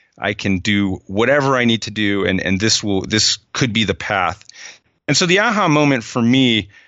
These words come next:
was really after doing years and years of medicine and learning what I can from in, in my interactions with patients,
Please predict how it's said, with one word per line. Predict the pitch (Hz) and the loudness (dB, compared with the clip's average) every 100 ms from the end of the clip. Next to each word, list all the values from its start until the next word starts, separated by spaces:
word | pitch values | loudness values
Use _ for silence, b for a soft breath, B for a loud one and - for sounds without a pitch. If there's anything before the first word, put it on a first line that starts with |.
| b | b
was | 127 131 - | -2 0 0
really | 135 185 175 | 0 2 4
after | 151 - | 0 -2
doing | 120 127 117 | -2 2 2
years | 123 139 120 | 2 0 0
and | 117 | 2
years | 120 120 - _ _ _ | 2 0 -8 _ _ _
of | 90 | -2
medicine | 104 107 123 - 101 95 95 95 | 0 0 -2 -2 -2 -2 -2 -6
and | - 98 101 98 101 101 | -4 -2 -2 -2 -2 0
learning | 117 127 120 107 101 | 2 2 2 2 0
what | 104 104 | 0 -2
I | 101 | -2
can | - 110 107 98 | -2 -2 0 -2
from | 98 101 107 - _ | -4 -4 -4 -10 _
in, | 104 | -4
in | 95 95 | -2 -2
my | 107 104 | -2 0
interactions | 107 104 104 - 92 | 0 0 -2 -4 -6
with | 87 87 | -8 -10
patients, | - 151 - 87 87 | -4 -4 -2 -2 -2